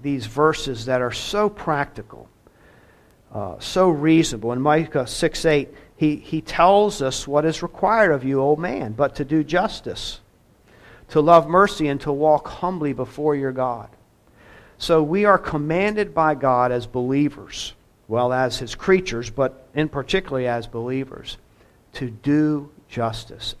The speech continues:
Absolutely, that is something that we have to be, uh, practicing as a discipline in our lives. We need to develop an eye for justice. Or how can we do justice if we don't understand what it is or develop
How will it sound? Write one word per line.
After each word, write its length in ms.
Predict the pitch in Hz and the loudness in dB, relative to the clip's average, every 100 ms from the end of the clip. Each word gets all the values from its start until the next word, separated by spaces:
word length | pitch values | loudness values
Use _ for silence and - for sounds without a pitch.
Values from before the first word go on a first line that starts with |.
| _ | _
Absolutely, 960 | 165 190 202 - - 202 180 156 156 156 | 2 4 4 0 -2 2 4 4 2 0
that 240 | 139 147 | 2 2
is 100 | 156 | 2
something 460 | 151 - 151 151 147 | -2 -2 -2 0 -2
that 200 | 135 123 | -2 -4
we 280 | 123 151 185 | -2 0 0
have 460 | - 143 156 156 - | -2 -2 -2 -2 -4
to 160 | 156 | -2
be, 320 | 135 139 139 131 - - _ _ - | -2 -2 -4 -6 -14 -20 _ _ -14
uh, 120 | 87 | -12
practicing 1000 | - - 165 175 - 196 - 190 196 214 - _ _ - | -10 0 2 2 0 -2 -2 -6 -6 -10 -14 _ _ -4
as 180 | 143 139 | -2 -2
a 60 | |
discipline 680 | 117 113 190 - 143 - 127 | -8 2 2 2 -4 -4 -4
in 100 | 131 | -2
our 100 | 139 | -2
lives. 400 | 139 135 120 107 | 0 -2 -2 -6
We 120 | 131 | -6
need 220 | 139 156 185 | 0 0 0
to 60 | |
develop 440 | 196 196 185 202 202 | 0 2 2 2 0
an 120 | 190 | -4
eye 240 | 214 320 | -2 -4
for 200 | - 151 | -4 -6
justice. 680 | 113 123 110 - 107 - - - _ _ _ _ _ - | -6 -6 -6 -12 -14 -14 -16 -20 _ _ _ _ _ 2
Or 180 | 156 | 4
how 240 | 156 160 180 | 4 2 0
can 260 | - 160 | 0 -4
we 140 | 147 143 | -4 -2
do 180 | 135 170 | -2 -2
justice 540 | 123 123 113 127 - | 0 -4 -4 -10 -10
if 120 | 135 | -8
we 100 | 135 | -4
don't 220 | 135 139 139 | -2 -2 -2
understand 640 | 156 151 147 - 165 170 | -2 -2 -6 -4 -2 0
what 140 | 143 131 | 0 -2
it 120 | 117 | -2
is 240 | 120 123 | -6 -6
or 160 | - 127 | -8 -10
develop 540 | 123 117 139 143 120 | -8 -2 0 0 -4